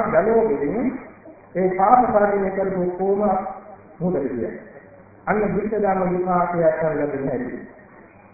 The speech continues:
ඉර පරාදී වූ පිරිසකට අපරාධ කළ නිසා ඒ මොහොතේම බුද්ධ ධර්ම විපාකයක් එයාට ලැබුණා. ඒකත්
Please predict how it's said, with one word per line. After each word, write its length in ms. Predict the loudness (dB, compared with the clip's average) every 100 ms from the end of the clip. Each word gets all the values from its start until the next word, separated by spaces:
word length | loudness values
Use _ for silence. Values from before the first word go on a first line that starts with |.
| -14
ඉර 140 | -2 0
පරාදී 720 | 2 4 6 6 6 2 2
වූ 140 | 2 0
පිරිසකට 520 | 0 0 2 0 0
අපරාධ 500 | 0 0 2 4 4
කළ 200 | 2 0
නිසා 440 | 0 0 0 0 0 -2 -6 -12 -18 -20 -20 -20 -20 -20 -8 -2
ඒ 120 | 0
මොහොතේම 520 | 2 2 4 4 4
බුද්ධ 260 | 6 6 6
ධර්ම 280 | 4 4 4
විපාකයක් 720 | 4 4 4 4 4 2 0
එයාට 320 | 0 0 2
ලැබුණා. 420 | 2 4 2 -2 -6 -12 -18 -20 -20 -20 -20 -20 -20 -20 -10
ඒකත් 260 | -2 0